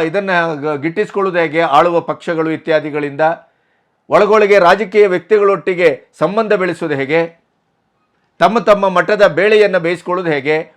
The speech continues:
ಒಂದು ಮಠವನ್ನ ಕಂಡ್ರೆ ಇನ್ನೊಂದು ಮಠಕ್ಕಾಗೋದಿಲ್ಲ. ಅದನ್ನ ಹೆಸರು ಹೇಳಬೇಕಾಗಿಲ್ಲ. ನಾನು ಇತ್-, ಇಷ್ಟು ಹೇಳಿದ ತಕ್ಷಣ ನಿಮ್ಗೆ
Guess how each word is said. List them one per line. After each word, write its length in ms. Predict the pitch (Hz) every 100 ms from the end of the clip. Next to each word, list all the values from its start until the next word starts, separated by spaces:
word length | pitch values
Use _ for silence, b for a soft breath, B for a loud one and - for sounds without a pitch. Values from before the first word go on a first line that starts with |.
| -
ಒಂದು 260 | 190 220
ಮಠವನ್ನ 400 | 208 196 202 190
ಕಂಡ್ರೆ 300 | 185 190 208
ಇನ್ನೊಂದು 220 | 190 190
ಮಠಕ್ಕಾಗೋದಿಲ್ಲ. 720 | 170 151 160 139 117 92 80 _ 135
ಅದನ್ನ 200 | 160 160
ಹೆಸರು 300 | 165 170 214
ಹೇಳಬೇಕಾಗಿಲ್ಲ. 560 | 208 190 180 170 160
ನಾನು 260 | 151 156 160
ಇತ್-, 180 | 147 170
ಇಷ್ಟು 220 | 143 156
ಹೇಳಿದ 160 | 202
ತಕ್ಷಣ 340 | 185 185 - 185
ನಿಮ್ಗೆ 460 | 190 175 170 139